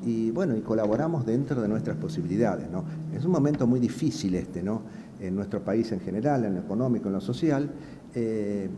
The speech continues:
pero bueno, eso justamente nos debe impulsar a los rotarios a que trabajemos más en favor de, de nuestras,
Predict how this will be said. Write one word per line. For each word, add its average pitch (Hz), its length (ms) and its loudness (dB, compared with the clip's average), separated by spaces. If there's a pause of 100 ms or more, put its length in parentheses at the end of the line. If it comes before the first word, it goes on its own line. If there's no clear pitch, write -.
(280)
pero 151 160 2
bueno, 147 280 4
eso 165 280 2
justamente 160 680 2
nos 107 220 0
debe 107 960 2
impulsar 120 800 4
a 107 40 -2
los 110 160 0
rotarios 160 720 2 (340)
a 113 180 -2
que 104 440 0 (300)
trabajemos 123 460 2
más - 420 0
en 95 160 -4
favor 113 460 2 (180)
de, 87 300 -6
de 90 160 -6
nuestras, 98 460 -4